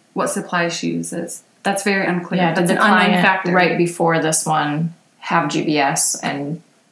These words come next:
Speaker 1: And
Speaker 2: She
Speaker 1: ha-, you know,
Speaker 2: transmitted it that way.
Speaker 1: yeah, she didn't clean her space.
Speaker 2: Yeah.
Speaker 1: Okay. So, the unknown factors regarding placenta encapsulation in this study. How was the placenta handled and processed?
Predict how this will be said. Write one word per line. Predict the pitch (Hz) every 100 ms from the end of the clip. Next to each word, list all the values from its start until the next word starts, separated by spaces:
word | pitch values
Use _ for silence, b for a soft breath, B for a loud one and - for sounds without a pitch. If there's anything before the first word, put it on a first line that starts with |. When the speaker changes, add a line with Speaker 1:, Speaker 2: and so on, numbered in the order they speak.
| - 214
Speaker 1:
And | 202
Speaker 2:
She |
Speaker 1:
ha-, | 165 175
you | 226
know, | 208 185
Speaker 2:
transmitted | 143
it | -
that | -
way. | 214
Speaker 1:
yeah, | 262 190
she | - 208
didn't | 185 190
clean | - 180
her | 175
space. | - - 185 - - -
Speaker 2:
Yeah. | - 185 170
Speaker 1:
Okay. | - - - _ _ - - _ _ - B _
So, | - 254 185 - - -
the | - 208 202 190
unknown | - 247 247 247
factors | 226 185 - 190 190 196 - - _ _ _ _ _
regarding | - 202 190 190 190
placenta | 180 190 185 175
encapsulation | 175 170 - - 160 165 175
in | 165 175
this | 170
study. | - - - 202 190 _ _ _ _ _ _ - -
How | 208 214
was | 214
the | 214
placenta | 202 202 185 170
handled | 170 170 160 160
and | 160
processed? | 160 170 - - 180 - -